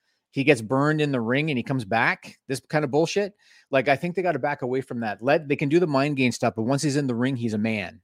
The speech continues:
and, and he can win and he can lose, just like The Undertaker. That, I think, will have legs, 'cause I understand what Seth Rollins is saying. But if they just, the mind games builds the match, but he's a man when he's in the ring, he could win, he could lose, then, then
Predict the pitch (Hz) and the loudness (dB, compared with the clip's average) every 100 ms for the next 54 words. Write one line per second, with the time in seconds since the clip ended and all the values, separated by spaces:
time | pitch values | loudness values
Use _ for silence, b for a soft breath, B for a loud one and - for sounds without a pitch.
0 | - 123 123 120 131 123 165 151 143 123 | -14 -10 -6 -6 -4 0 0 0 -2 -4
1 | 120 104 98 - b b 143 - 135 - | -2 -4 -8 -14 b b -4 0 -2 0
2 | 123 120 113 101 101 95 _ _ _ _ | -2 -2 -4 -6 -8 -16 _ _ _ _
3 | _ 104 147 165 170 - 151 135 127 120 | _ 4 6 6 4 2 -4 0 0 0
4 | 107 110 120 113 - 127 151 147 151 135 | -4 -2 -2 -2 -2 0 0 -2 -6 -6
5 | 110 131 120 117 117 101 - - 127 127 | -4 -6 -4 -4 -4 -8 -12 -8 -6 -6
6 | 98 98 _ _ _ _ - 135 135 - | -8 -18 _ _ _ _ 2 2 4 4
7 | 139 131 147 - 131 143 160 170 165 147 | 2 2 -2 -2 0 2 4 2 0 0
8 | 123 143 127 135 127 127 123 131 110 107 | 0 -2 0 -2 0 0 -2 -6 -6 -4
9 | 110 123 127 127 113 127 117 113 110 113 | -2 0 0 0 0 -2 -2 -4 -4 -6
10 | 113 120 120 117 117 123 120 110 117 120 | -8 -12 -12 -6 -4 -4 -6 -8 -4 -4
11 | - 170 127 143 151 127 120 | -6 -10 -6 -6 -6 -8 -14